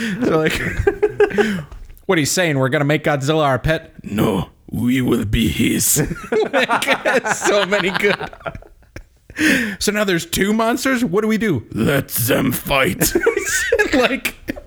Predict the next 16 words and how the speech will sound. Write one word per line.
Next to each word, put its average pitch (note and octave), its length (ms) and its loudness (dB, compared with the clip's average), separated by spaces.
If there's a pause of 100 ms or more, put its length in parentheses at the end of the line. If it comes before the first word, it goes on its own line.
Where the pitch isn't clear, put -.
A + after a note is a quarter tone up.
(680)
just F#3 340 0
let E3+ 240 4
that D#3 200 2
guy D3 180 2
narrate C3 460 2
every C3 320 0
movie B2 300 2
that's B2+ 200 0
coming C3 300 0
out B2+ 160 2
from C3+ 180 0
now C#3 200 0
on. G#3+ 1040 -2
<laughs> - 40 -20
But, C#3 340 2
um, A#2+ 540 2